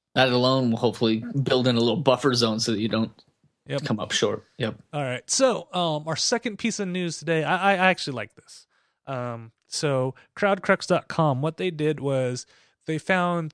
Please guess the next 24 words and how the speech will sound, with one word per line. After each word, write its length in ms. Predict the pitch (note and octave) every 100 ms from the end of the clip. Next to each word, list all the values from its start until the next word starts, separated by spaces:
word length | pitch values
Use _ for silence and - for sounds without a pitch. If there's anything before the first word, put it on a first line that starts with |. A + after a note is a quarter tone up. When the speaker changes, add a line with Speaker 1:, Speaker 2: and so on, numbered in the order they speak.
| _
Speaker 2:
the 60 | -
five 580 | - F3 F3 F#3 E3+ -
most 480 | D3+ E3 - - -
super 320 | - D#3 D#3+
effective 460 | D3 D3+ - C#3
videos, 680 | B2 C3 C3+ C#3+ C#3+ - - _ _ -
um, 340 | B2 A2 F3 E3
Speaker 1:
Oh. 40 |
Speaker 2:
um, 200 | C3 B2+
Kickstarter 460 | B2+ C#3+ - D#3 C#3
videos 360 | C#3+ C#3+ D3 -
from 160 | B2+
August, 500 | A#2 C3 F3+ A#3+ - - - _
and 100 | D3
they 60 | F3
kinda 220 | - A3
Speaker 1:
Oh. 40 | E4
Speaker 2:
broke 220 | G#3 A3
'em 100 | A3+
down, 440 | F#3+ G#3+ F3+ D3+ E3 _ _ _ _ _
um, 520 | D3 C#3+ C3 B2 B2 _ D3+
and 160 | C3+
kinda 340 | - D#3+ C3+ A#2+
showed, 400 | - G#3 F3